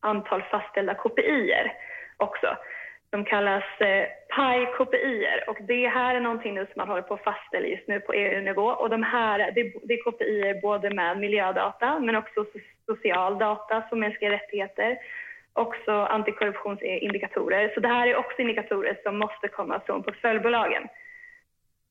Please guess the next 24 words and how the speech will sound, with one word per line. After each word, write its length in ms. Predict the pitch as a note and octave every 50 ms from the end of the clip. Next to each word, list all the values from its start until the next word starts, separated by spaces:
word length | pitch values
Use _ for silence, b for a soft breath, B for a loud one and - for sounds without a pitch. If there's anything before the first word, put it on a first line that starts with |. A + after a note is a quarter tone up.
| - - - - -
Så 60 | A3
det 140 | - A3+ A#3
är 40 |
väldigt 280 | A3 A#3 A#3 A#3 A#3 A#3
mycket 680 | B3+ B3 B3+ C4+ C4 C4+ - - - C4+ A#3 A3+ A3+ A3+
som 100 | A3 G#3+
kommer 160 | - A3 G#3+
indirekt 520 | - A3+ A3 G#3 F#3 E3+ - - - - -
påverka 540 | G#3 G#3 G3+ F#3+ G3 - - - - - - - - -
portföljbolagen 920 | - - - - G#3+ G3 F3+ G3 F#3 G3 F#3+ F#3+ G3+ G3 F#3 F#3+ F#3+ F3+
och 80 | G3 G3+ -
startups 520 | - A#3 A3 G3 - - - - - - - - -
om 100 | G#3+ G#3
man 160 | G3+ G3+ G3
då, 340 | G3 F#3 F3 F3 E3 - - - - - _ - -
eh, 180 | - G3 G3 F#3+
har 140 | G3 G#3+ G3+
investerare 500 | G3 G3+ G3 F#3+ - G3+ F#3+ F3 F3+ F#3
som 120 | F#3+ F#3
faller 540 | - - F#3+ G3 F#3 - E3 F#3 F3 - - -
under 260 | G3+ G3 G3 G3 F#3+
den 80 | F#3 F3+
här 60 | F3
disclosure-förordningen. 840 | F3+ F#3 - - G3 G3 - - - A#3 A3 F#3+ - - - - -